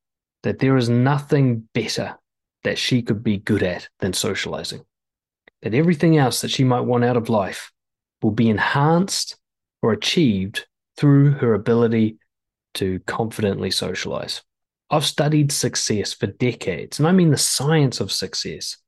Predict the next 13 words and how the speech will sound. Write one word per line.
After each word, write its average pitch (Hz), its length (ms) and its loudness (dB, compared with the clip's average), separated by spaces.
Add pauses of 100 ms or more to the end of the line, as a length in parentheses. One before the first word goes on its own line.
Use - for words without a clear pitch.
(380)
from 98 380 -2 (220)
case 143 280 0
studies 143 600 2
of 98 180 0
very 120 180 2
successful 117 520 -2
people 127 340 -2
and 101 120 0
digging 117 240 2
through 113 180 0
their 107 120 2
whole 104 180 0
history, 127 520 -2